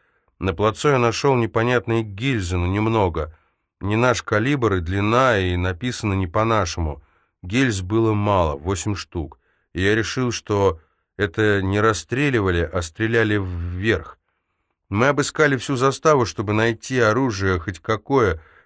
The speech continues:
Всё обыскали до нас, но мы нашли. На кухне. В поварской в сундуке лежали два охотничьи ружья старые и патроны. И ещё порох и капсуля.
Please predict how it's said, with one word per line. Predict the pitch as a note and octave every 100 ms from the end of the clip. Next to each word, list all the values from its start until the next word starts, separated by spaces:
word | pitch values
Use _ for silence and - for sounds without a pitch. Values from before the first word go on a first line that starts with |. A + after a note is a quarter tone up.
| _
Всё | - - C#3
обыскали | - G2+ A2 - C3 A#2+
до | G#2 G#2+ A2+
нас, | D3 C#3+
но | G#2+ F#2
мы | G2
нашли. | B2+ C3 - F#2 D#2+ D#2+ _ _ -
На | A2
кухне. | - A2 F#2 - D#2+ D2+ - _ _ _
В | _
поварской | - G2 A#2 A2+ - D#3+
в | D#3
сундуке | A#2 G#2 G2+ - C3
лежали | A#2 G#2 B2+ G#2+
два | F2+ A2+ A#2
охотничьи | G2 B2 A#2+ A2 F#2+ - G#2+
ружья | B2 G#2 F2 E2
старые | - F#2+ F2+ D#2+ D#2
и | F2+
патроны. | A2+ - A2+ F2+ D#2+ D#2+ _ _ _ _ _
И | E2+
ещё | F#2+ G2+ - D3
порох | - C3+ B2+ -
и | A#2
капсуля. | A#2+ - - C3 F#2 D2+